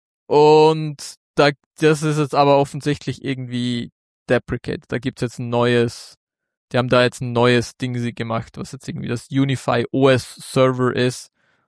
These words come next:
Und das ist beispielsweise noch nicht für FreeBSD paketiert. Und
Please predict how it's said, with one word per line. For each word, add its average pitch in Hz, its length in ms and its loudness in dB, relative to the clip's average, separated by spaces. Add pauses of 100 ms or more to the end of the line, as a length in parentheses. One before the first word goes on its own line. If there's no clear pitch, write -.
(140)
Und 131 520 2
das 127 200 2
ist 120 140 -6
beispielsweise 120 680 0 (140)
noch - 260 -8
nicht 123 240 -6
für 117 280 -6
FreeBSD 120 580 -6
paketiert. - 640 -14 (600)
Und 151 480 2